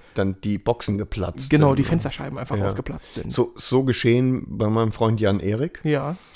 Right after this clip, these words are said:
Speaker 1: Äh, der im Übrigen auch die Theorie in den Raum gestellt hat,
Speaker 2: Oh.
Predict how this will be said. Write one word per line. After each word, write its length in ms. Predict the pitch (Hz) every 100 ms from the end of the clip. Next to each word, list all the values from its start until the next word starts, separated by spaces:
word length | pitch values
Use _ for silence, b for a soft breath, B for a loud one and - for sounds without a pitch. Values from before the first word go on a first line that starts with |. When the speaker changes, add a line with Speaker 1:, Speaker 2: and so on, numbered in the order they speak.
| B -
Speaker 1:
Äh, 300 | 110 110 107
der 260 | - 127
im 100 | 156
Übrigen 280 | 135 147 147
auch 120 | 131 -
die 120 | 117
Theorie 440 | 123 110 104 139
in 120 | 123
den 160 | 104 98
Raum 340 | 87 95 139 127
gestellt 480 | - 98 95 -
hat, 260 | 117 170 - 208
Speaker 2:
Oh. 260 | 220 180